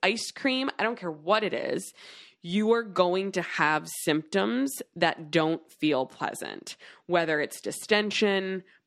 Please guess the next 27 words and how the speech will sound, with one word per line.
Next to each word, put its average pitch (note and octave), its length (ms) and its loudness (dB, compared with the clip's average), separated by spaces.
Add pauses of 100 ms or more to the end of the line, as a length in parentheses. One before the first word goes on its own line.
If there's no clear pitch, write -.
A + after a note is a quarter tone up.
(120)
burping, F#3 680 2 (380)
could E3+ 100 -8
be D3 100 -6
indigestion, F3+ 720 0
could E3+ 160 -6
be C3 120 -8
diarrhea, F3+ 480 0
could F3 160 -8
be - 80 -4
constipation. G3 880 0
Like, D3+ 180 -2 (680)
our G3+ 520 2
body E3 600 0
and D#3 80 2
our D3+ 80 2
digestive D#3 580 0
system D#3+ 360 -2
is D3+ 100 -2
like D3+ 160 -2
a D3+ 120 0
muscle D#3+ 540 0
that D3+ 140 0
needs D#3 200 -4
to - 100 -10
be D#3+ 80 2
consistently E3+ 1040 -2
worked D#3 920 -2